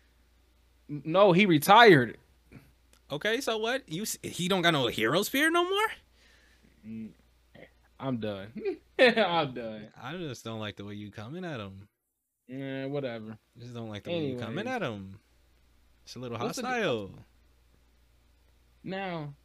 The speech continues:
Speaker 2: Respect the
Speaker 1: this
Speaker 2: United States
Speaker 1: dude
Speaker 2: of push.
Speaker 1: Moving on. This guy who
Speaker 2: Now you
Speaker 1: come
Speaker 2: ain't
Speaker 1: in
Speaker 2: know
Speaker 1: with
Speaker 2: me.
Speaker 1: this, with this sliding quirk,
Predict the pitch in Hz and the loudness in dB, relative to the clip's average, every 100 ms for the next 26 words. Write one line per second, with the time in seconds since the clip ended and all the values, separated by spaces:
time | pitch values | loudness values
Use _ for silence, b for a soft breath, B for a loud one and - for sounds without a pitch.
0 | _ - 110 - - 131 190 170 170 - | _ -18 -12 -6 -4 0 0 0 -4 0
1 | 175 156 190 175 - - 220 247 - - | 0 2 0 -2 -6 0 2 2 -2 -8
2 | - _ _ _ _ _ _ _ _ _ | -14 _ _ _ _ _ _ _ _ _
3 | _ _ _ 160 180 147 120 110 127 131 | _ _ _ -8 -6 -4 -6 -8 -12 -6
4 | 240 330 214 127 135 135 104 92 - _ | -2 -2 -4 -6 -4 -4 -6 -12 -18 _
5 | _ - _ - 143 139 170 160 151 151 | _ -20 _ -10 -8 -4 -2 0 0 0
6 | 127 101 110 _ _ _ _ _ _ 123 | -2 -4 -8 _ _ _ _ _ _ -16
7 | 123 127 - 117 131 120 101 104 110 101 | -12 -12 -12 -10 -8 -8 -10 -14 -14 -14